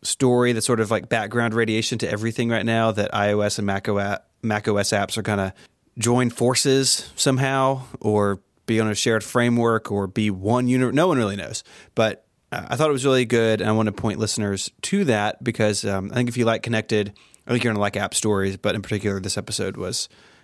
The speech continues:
um, I thought, really insightful about something that we don't talk about very much.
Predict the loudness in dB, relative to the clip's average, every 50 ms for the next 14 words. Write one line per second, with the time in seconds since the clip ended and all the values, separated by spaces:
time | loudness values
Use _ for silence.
0 | _ -10 -6 -6 -4 -2 -2 0 0 0 0 0 0 0 0 -2 -2 -2 -2 -2
1 | -4 -4 -4 -4 -4 -4 -4 -4 -4 -4 -4 -4 -4 -4 -4 -2 -2 -2 -2 -2
2 | -2 -2 -2 -4 -2 -2 -4 -4 -4 -4 -6 -6 -6 -6 -8 -8 -8 -8 -10 -8
3 | -10 -12 -12